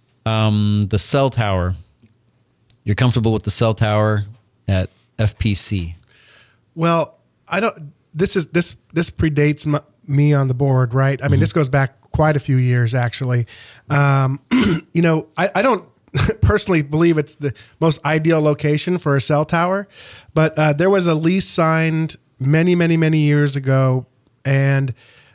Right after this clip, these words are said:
Speaker 2: um, it's very difficult to get out of these leases. Um,
Speaker 1: Difficult to move the tower as well.
Speaker 2: Move the tower as well. And so, but in, it, you know, siding on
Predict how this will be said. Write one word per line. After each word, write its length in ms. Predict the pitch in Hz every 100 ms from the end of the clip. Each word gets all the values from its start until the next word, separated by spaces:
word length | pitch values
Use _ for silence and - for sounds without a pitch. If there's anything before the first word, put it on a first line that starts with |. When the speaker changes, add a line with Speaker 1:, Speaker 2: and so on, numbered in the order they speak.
| _
Speaker 2:
um, 560 | 143 147 143 139 139 135 - _ -
it's 160 | 143
very 240 | 135 165 180
difficult 440 | 180 165 160 -
to 80 | 147
get 140 | 143
out 180 | 143 143
of 120 | 139
these 200 | 131 131
leases. 520 | 127 131 - 104 - - -
Um, 300 | 135 131 127
Speaker 1:
Difficult 340 | 120 123 104
to 80 | 104
move 220 | 104 98
the 60 | 98
tower 340 | 104 92 87
as 100 | 92
well. 120 | 151
Speaker 2:
Move 180 | 156 160
the 80 | 160
tower 360 | 151 143 139 139
as 120 | 139
well. 260 | 147 139 - - - -
And 160 | 156
so, 280 | - 165 151 -
but 280 | 143 165 -
in, 180 | 165 156 -
it, 220 | 156 -
you 160 | 151 165
know, 160 | 143
siding 720 | - - 170 170 185 185 180 - _
on 500 | 156 156 156 156 151